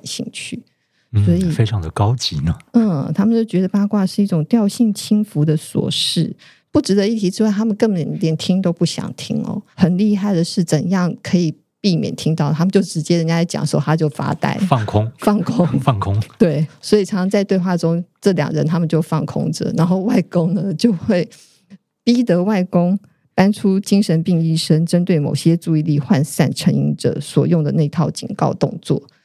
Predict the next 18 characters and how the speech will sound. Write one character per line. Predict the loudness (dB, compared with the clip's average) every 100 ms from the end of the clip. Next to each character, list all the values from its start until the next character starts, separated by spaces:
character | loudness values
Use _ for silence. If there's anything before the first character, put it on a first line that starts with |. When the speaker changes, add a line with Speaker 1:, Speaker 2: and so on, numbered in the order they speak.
| _
Speaker 1:
就 | 0
是 | 0
拿 | 0
一 | 0 -2
把 | -4
刀 | -2 0
在 | 0
那 |
边 | 0 -2
敲 | 0 0
杯 | 0 -2
子， | -6 -12
敲 | -2 0
敲 | 0
咚 | 0
咚 | 0 2 0
咚 | 0
咚， | -2